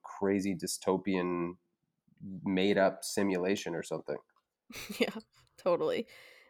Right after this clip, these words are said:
Speaker 2: And, like, I, I wish people would stop worrying about being right and the other person being wrong and realize,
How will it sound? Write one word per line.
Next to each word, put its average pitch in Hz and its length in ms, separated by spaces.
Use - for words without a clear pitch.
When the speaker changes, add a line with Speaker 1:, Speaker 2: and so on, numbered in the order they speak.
Speaker 2:
And, 220 100
like, 190 380
I, - 80
I - 20
wish 208 280
people 220 340
would 196 120
stop 175 380
worrying 185 380
about 175 380
being 180 280
right 170 380
and 185 220
the - 80
other 185 220
person 190 380
being 180 260
wrong 180 440
and 196 200
realize, 185 640